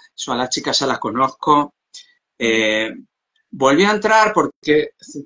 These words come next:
estaba la cámara que daba para el otro lado. <laughs> Estaba dando hacia un atril. Eh, bueno, mi nombre es Javier Collado. Eh, también seguramente me conocen,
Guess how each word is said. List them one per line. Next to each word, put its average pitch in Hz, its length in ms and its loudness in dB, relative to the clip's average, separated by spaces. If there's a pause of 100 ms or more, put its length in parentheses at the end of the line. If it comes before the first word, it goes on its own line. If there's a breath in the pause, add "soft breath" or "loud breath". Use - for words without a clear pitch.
(140)
estaba 196 380 -4
la 160 180 -2
cámara 180 440 -2
que 127 180 -4
daba 147 320 0
para 127 220 0
el 123 120 -6
otro 151 260 -6
lado. 123 360 0
<laughs> - 640 -12
Estaba 135 560 -2
dando 160 500 0
hacia 135 380 0
un 165 120 2
atril. 123 560 0 (800 loud breath)
Eh, 123 640 0
bueno, 185 300 4
mi 175 100 6
nombre 247 220 4
es - 80 -2
Javier 175 300 2
Collado. 190 720 2 (480 soft breath)
Eh, 123 640 -2
también 156 380 0
seguramente 143 880 0
me 127 140 -4
conocen, 170 720 0